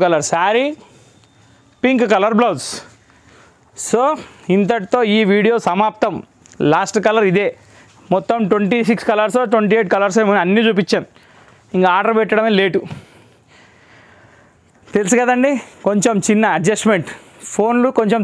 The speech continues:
తక్కువ చేసేసి, మనం already వీడియోలో రన్నింగ్ ఉన్నాం కాబట్టి, ఇప్పుడు మనకు తెలిసిపోయింది కాబట్టి ఫోన్ చేయాల్సిన అవసరం లేదు. అడ్రస్ తెలియని వాళ్ళు చేయొచ్చు, దానికి ఇబ్బంది లేదు. Variety కోసం అయితే all details వీడియోలో వచ్చేస్తాయి,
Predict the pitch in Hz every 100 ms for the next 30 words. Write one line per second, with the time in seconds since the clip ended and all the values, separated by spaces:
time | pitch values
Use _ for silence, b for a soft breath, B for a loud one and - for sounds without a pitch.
0 | 202 190 220 214 233 220 285 - b b
1 | _ 185 180 190 180 190 214 226 220 196
2 | 220 214 196 196 208 208 202 190 180 196
3 | 196 202 170 180 160 147 - 185 170 214
4 | 226 220 220 190 202 202 196 185 160 202
5 | 196 220 302 B B B - 156 160 220
6 | 220 214 220 233 214 196 202 - 220 185
7 | 180 180 156 190 175 165 240 285 B B
8 | - 165 202 208 220 226 220 208 185 254
9 | 220 214 202 185 220 220 - - B _
10 | - 180 214 214 180 208 - 220